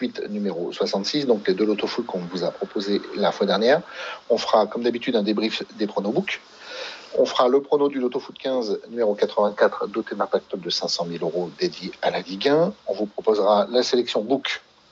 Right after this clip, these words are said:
bah, des deux pronostiqueurs du jour. Et en fin d'émission, on vous laissera la parole. Messieurs, quels ont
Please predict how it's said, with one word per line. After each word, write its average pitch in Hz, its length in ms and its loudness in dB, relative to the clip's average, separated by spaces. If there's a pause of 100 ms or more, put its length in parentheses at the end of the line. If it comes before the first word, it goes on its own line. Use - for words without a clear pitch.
(140)
bah, 95 220 0
des - 160 -8
deux 110 360 4 (100)
pronostiqueurs - 540 -4
du - 120 -8
jour. 143 340 6
Et 110 100 -4
en - 280 -6
fin - 160 0
d'émission, - 480 -6
on 107 60 -4
vous 95 120 -6
laissera 139 380 2 (720)
la 135 100 6
parole. 95 320 2 (580)
Messieurs, 131 560 2
quels 131 280 2
ont 156 100 0